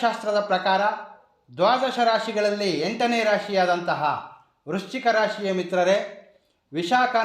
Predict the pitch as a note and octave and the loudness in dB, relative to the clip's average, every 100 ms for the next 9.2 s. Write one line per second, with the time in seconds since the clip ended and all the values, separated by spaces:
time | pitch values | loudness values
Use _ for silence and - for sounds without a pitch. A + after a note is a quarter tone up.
0 | G#3+ G#3 G#3 G3 F#3+ F3+ D#3+ G3 G3 F#3 | 0 -2 -2 -2 0 2 2 0 0 -2
1 | F3 D#3 D3 C#3+ C#3+ - - _ C#3+ F#3+ | 0 0 0 0 -2 -6 -16 _ -4 0
2 | A3+ A3+ G#3+ G#3 F#3+ F#3 F#3 F3+ F3 E3 | 2 2 4 2 0 -2 -4 -2 -2 0
3 | D3+ F#3+ F#3+ F#3+ F3 E3+ F3 F3 D3+ E3 | 0 -2 0 0 0 -2 -2 -2 -2 -2
4 | F3 D3 D3 E3+ F3 E3+ E3+ D#3+ E3 D#3+ | -2 0 0 0 -2 -4 -2 -2 -2 -2
5 | F3 G3 - - _ D#3 G3 G#3+ A3 C#3+ | -2 -4 -8 -20 _ -2 0 0 -2 0
6 | F#3+ A#3+ - A3 A3 G#3+ G#3 G#3 G3+ F#3+ | 0 0 2 2 4 2 0 -2 0 0
7 | C#3+ A#2+ - - - D3 A3 A3 A3+ G#3 | 0 -2 -14 -20 -8 -4 -2 0 0 2
8 | G#3 G3+ G#3 G3 G3 F#3+ F#3+ F3+ F3+ F#3 | 2 2 -2 0 0 2 2 2 0 -2
9 | F3+ | -2